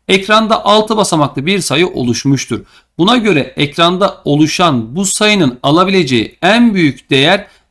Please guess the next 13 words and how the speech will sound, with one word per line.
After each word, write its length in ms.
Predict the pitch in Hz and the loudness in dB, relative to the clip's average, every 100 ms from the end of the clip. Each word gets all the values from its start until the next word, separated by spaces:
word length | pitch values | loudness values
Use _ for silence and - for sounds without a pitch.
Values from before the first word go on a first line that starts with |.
| - | 0
en 280 | 233 226 | 2 2
küçük 360 | - - 127 - | -2 -8 -10 -2
değerden 520 | 185 143 101 98 95 | 2 2 0 -4 -6
kaç 380 | - 190 208 - | 2 2 2 -6
fazladır? 600 | - 139 135 131 120 120 - _ | -2 0 0 0 -2 -6 -12 _
Şimdi 500 | - 269 254 156 156 _ - | -2 2 4 4 -2 _ 0
hemen 440 | 247 226 202 - - | 2 4 2 -2 -4
şöyle 300 | 208 208 185 | 2 4 4
yapalım. 520 | 131 139 143 214 - - | 2 0 0 -2 -6 0
Önce 580 | 220 247 202 131 139 147 _ - | 2 4 2 0 -2 -4 _ -4
ne 100 | 226 | 2
yapmış 360 | 247 - 156 | 2 0 -2
arkadaşlar? 640 | 151 143 131 123 - 202 | 0 0 0 -2 2 0